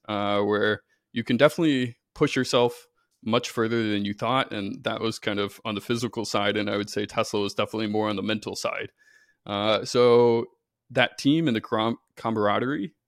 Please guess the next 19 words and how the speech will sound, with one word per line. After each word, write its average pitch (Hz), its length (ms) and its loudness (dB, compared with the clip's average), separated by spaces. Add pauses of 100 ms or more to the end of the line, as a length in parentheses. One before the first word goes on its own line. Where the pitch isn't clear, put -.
(160)
uh, 107 400 0
definitely 113 340 0
brings 113 280 0
you 113 80 -2
together, 110 500 0
and 104 300 -2
you're 107 320 -4
able 113 220 -2
to 107 160 -6
achieve 107 360 -4
a 104 60 -6
lot 101 300 2
in 113 60 -2
a 101 40 0
very 107 200 -2
short 110 240 -6
amount 107 200 -6
of 107 100 -10
time. 123 360 -4